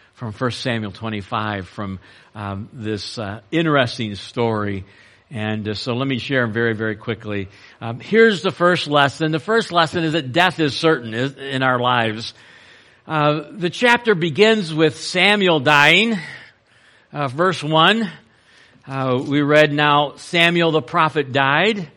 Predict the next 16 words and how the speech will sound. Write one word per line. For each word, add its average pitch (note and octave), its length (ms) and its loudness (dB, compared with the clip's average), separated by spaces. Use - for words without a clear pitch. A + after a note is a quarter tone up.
The E3+ 120 -4
chapter G#3 480 2
ends G3+ 400 4
with F3 280 4
Nabal F#3 680 6
dying. A2 720 2
So G3+ 280 2
it's D#3 120 0
bookended F#3+ 600 4
by E3+ 260 6
death, F3 640 2
and D3 360 0
it's D3 140 -4
just G3 280 -6
a F#3 60 0
reminder F3+ 1000 2